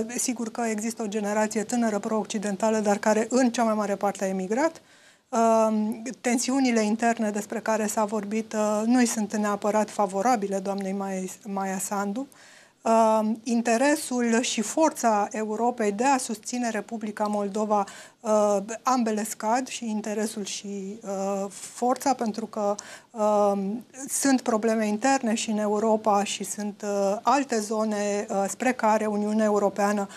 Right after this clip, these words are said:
trebuie să se îndrepte, uh, prioritar, uh, criza energetică,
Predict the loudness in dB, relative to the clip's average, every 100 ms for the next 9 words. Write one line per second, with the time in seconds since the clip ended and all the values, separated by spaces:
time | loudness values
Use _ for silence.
0 | -18 -6 -2 0 0 -2 -4 -2 0 0
1 | -2 0 2 2 2 0 0 2 2 0
2 | 0 2 2 0 -4 -6 -6 -4 0 0
3 | 0 -2 0 2 2 -2 -2 0 2 2